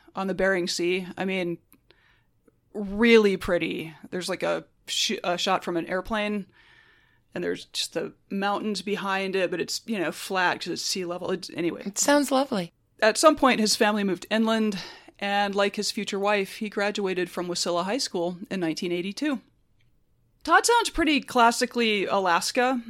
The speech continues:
Speaker 1: Um, he has, uh, he's apparently the quiet type. He's never really looked for fame or attention,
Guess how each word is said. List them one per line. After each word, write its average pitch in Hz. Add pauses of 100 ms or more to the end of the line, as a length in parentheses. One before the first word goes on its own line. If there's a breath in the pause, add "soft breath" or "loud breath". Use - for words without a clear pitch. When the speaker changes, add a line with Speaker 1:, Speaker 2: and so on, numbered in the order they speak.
(160)
Speaker 1:
Um, 196
he 226
has, 208 (960 soft breath)
uh, 202
he's 220
apparently 220
the 175
quiet 190
type. 196
He's 190
never 190
really 180
looked 170
for 170
fame 170
or 170
attention, 240